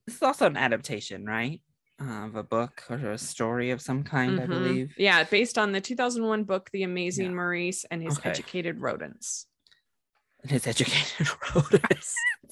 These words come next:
Speaker 1: <laughs> Okay, um, I think The Amazing Maurice is a better title. <laughs>
Speaker 2: I'm
Speaker 1: I'm
Speaker 2: not
Speaker 1: glad they chopped off the last part. Um,
Speaker 2: I'm
Speaker 1: it sounds
Speaker 2: not
Speaker 1: interesting.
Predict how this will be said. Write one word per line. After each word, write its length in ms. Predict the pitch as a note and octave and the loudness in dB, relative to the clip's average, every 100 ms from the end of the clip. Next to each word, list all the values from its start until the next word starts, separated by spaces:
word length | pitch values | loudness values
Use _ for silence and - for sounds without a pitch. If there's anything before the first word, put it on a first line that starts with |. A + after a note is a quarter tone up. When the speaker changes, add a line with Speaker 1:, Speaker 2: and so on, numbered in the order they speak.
| - - - | -14 -10 -2
Speaker 1:
<laughs> 160 | - - B5 - E4+ - D#5 - - - F4 B3+ | 0 2 4 10 10 12 10 10 4 6 2 8
Okay, 540 | C4+ - G#4+ F#4+ G3+ F#3 | 8 10 12 12 12 12
um, 440 | F#3 G#3 G3+ G#3 | 12 12 12 10
I 140 | D#3+ F#3+ | 8 8
think 220 | A#3+ - | 6 8
The 120 | A3+ | 8
Amazing 440 | G3+ F#3+ G3+ G#3+ G#3 | 8 6 6 6 8
Maurice 340 | F#3 E3+ - | 8 6 2
is 120 | F3 | -2
a 60 | D#3 | 0
better 280 | D3 C#3 E3 | 2 2 2
title. 340 | - B3 G#3+ - | 2 2 2 -2
<laughs> 100 | A#3+ - - D#4+ C4+ | -4 -4 -12 -8 -4
Speaker 2:
I'm 40 | G#3 | 2
Speaker 1:
I'm 40 | |
Speaker 2:
not 120 | - A3+ | 6 8
Speaker 1:
glad 300 | D4 - D#3 | 10 10 8
they 120 | F3 | 4
chopped 360 | - F3 F3+ F3 | 6 6 8 6
off 180 | F3 | 6
the 120 | - G3 | 4 6
last 340 | E3+ D#3+ - | 8 6 4
part. 320 | D3 C#3 A3+ - | 0 0 0 -4
Um, 360 | D3+ C#3 F3+ D#3 _ _ _ _ _ _ _ - - A#3 - _ _ _ G#3+ | 0 0 -2 -10 _ _ _ _ _ _ _ -20 -20 -20 -20 _ _ _ 4
Speaker 2:
I'm 120 | A3 | 6
Speaker 1:
it 60 | A#3 | 8
sounds 80 | A#3+ | 8
Speaker 2:
not 200 | A#3 A#3 | 10 8
Speaker 1:
interesting. 680 | A#3 - - E3+ D#3+ A3 | 4 -2 -10 -10 -10 -6